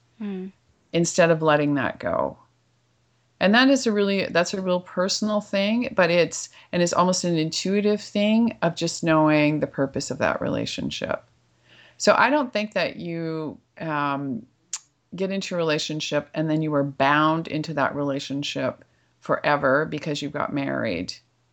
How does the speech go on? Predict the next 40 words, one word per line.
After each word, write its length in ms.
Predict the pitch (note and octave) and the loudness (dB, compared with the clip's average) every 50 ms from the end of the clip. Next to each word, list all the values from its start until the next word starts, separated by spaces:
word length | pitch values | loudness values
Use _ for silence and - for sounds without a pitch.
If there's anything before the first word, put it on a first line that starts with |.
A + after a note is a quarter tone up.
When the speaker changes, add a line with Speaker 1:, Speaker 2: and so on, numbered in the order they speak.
| - | -2
Speaker 2:
just 280 | - D#3 D#3+ - - - | 0 0 0 0 -2 -4
because 520 | D3 C#3 - - D3+ C#3+ C#3 C#3 C#3+ C#3+ | -6 -6 -4 0 0 2 2 0 0 -2
you 100 | C#3+ D3 | -4 -4
have 200 | D3+ D3 C#3+ D3 - | -4 -4 -4 -4 -4
that 200 | C3 - - - | -4 -6 -6 -8
piece 220 | - D3 C#3+ - | -8 -8 -8 -8
of 100 | - - | -12 -12
paper. 520 | - - - - - - - - - - _ _ _ _ _ _ _ _ _ _ _ _ - | -10 -10 -10 -10 -8 -8 -8 -8 -8 -10 _ _ _ _ _ _ _ _ _ _ _ _ -12
Speaker 1:
Yeah. 340 | A3 G3+ G3 F#3 F3 F3 F3 - _ - | -8 -6 -4 -4 -6 -8 -12 -12 _ -2
Speaker 2:
And, 180 | F#3 F#3 - - - - - - | -2 -2 -2 -4 -12 -14 -10 -4
you 140 | G3 G3+ G3+ | -2 0 0
know, 80 | - - | 2 4
I 200 | F3+ F#3+ G3 F#3+ | 4 2 2 2
think 240 | - A3 G#3+ G#3+ | -2 -6 -6 -4
that 240 | - F#3 E3 D#3 - - | -2 0 0 -2 -2 -6
if, 200 | F3 E3+ - _ _ - | -12 -14 -14 _ _ -12
if 160 | F3+ E3+ - | -12 -12 -6
that 240 | - E3+ F3 F3+ G3 | -4 -2 0 0 0
is, 220 | G3 F#3 F3+ - - | -2 -6 -8 -10 -12
if 140 | - D#3+ - | -14 -12 -6
that's 260 | - E3+ E3+ E3+ - | -4 -4 -4 -4 -8
what 100 | - - | -12 -12
you 100 | D#3 D#3+ | -10 -8
want 240 | D#3 D#3+ E3 E3 E3 | -4 -2 -2 -2 -2
and 80 | D#3+ D#3 | -2 -4
that's 160 | D#3 D#3 - | -6 -8 -10
fulfilling, 520 | - D#3+ - - E3+ E3+ E3 E3 E3+ F3 - | -16 -20 -16 -10 -8 -6 -6 -6 -6 -4 -4
I, 100 | - - - - | -4 -4 -4 -6
I, 140 | - - - - | -10 -10 -10 -8
but 160 | G3+ E3+ - | -4 -2 -2
I 100 | - F#3 | -2 -2
think 200 | F#3 A3 A3 A3 | -4 -4 -6 -6
if 120 | A3+ A3 G#3 | -6 -8 -8
you 180 | F#3+ F#3 G3+ | -6 -6 -4
are 120 | G#3+ G#3+ G3+ | -4 -4 -2
not 320 | F#3+ E3+ E3 - - - | -2 -2 -2 -4 -4 -6
growing 400 | D#3+ D3 C#3+ C#3+ D3 D3+ E3 E3 | -4 -4 -2 -2 -2 -2 -2 -2
in 160 | E3 E3+ E3+ | -4 -4 -2
that 500 | E3 D#3+ E3 D#3+ D#3+ - - - - - - - | -2 -2 -2 -2 -2 -4 -6 -8 -14 -18 -12 -8
experience, 960 | E3 E3 - - - - D3+ D3+ D#3 E3 E3 F3+ G3+ G#3 G#3+ - - - - | -8 -8 -8 -8 -10 -8 -6 -4 -4 -4 -4 -4 -4 -4 -6 -8 -12 -16 -18